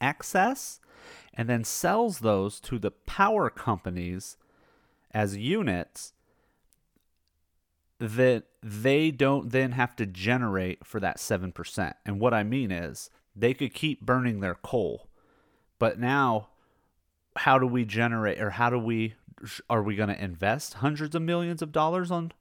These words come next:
photovoltaic or a solar array? Or nope, we're just gonna buy it from that company for, like, three dollars per kilowatt. Now you're probably paying about eleven cents for, per kilowatt,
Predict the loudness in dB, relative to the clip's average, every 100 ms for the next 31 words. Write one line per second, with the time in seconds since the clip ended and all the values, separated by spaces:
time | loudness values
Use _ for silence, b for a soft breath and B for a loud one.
0 | _ _ 0 2 2 0 0 -2 -2 -6
1 | -8 0 2 0 0 0 0 0 -2 2
2 | 2 2 -2 -4 -2 -2 -4 -10 -8 -2
3 | -2 -2 B B B B 0 2 2 0
4 | -2 -4 -2 0 0 -2 -6 -10 2 2
5 | 2 -2 -4 -2 -4 -6 -4 -4 -4 -8
6 | -14 -4 -2 -2 0 2 2 2 0 -2
7 | -4 -6 -6 0 2 2 0 -4 -6 -14
8 | B B B B 0 4 4 4 4 4
9 | 2 0 0 0 -2 0 -2 -2 -4 0
10 | 0 0 -2 -4 -2 0 0 -2 -12 -14
11 | -14 b b b b b b b b _
12 | -2 0 0 -4 -6 -6 -4 0 2 2
13 | 0 -2